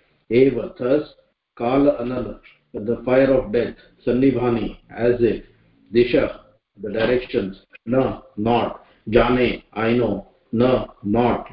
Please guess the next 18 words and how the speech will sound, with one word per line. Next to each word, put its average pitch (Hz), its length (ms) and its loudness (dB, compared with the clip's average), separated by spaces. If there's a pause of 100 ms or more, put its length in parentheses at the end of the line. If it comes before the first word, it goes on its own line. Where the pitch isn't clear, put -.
(260)
labhe, 107 500 4 (120)
I 113 220 -2
obtain, 104 560 -6
cha, 127 340 0 (120)
and, 117 360 -6 (160)
sharma, 139 440 0 (460)
grace, 120 400 2 (380)
prasida, 117 600 -2 (460)
be 127 220 -4
pleased, 123 440 -4 (440)
Deva 139 440 4
Isha, 127 520 -8 (220)
O 123 60 -4
Lord 123 400 0
of 120 160 0
all 120 200 -4
lords, 107 380 -6 (580)
Jagannivasa, 123 1000 0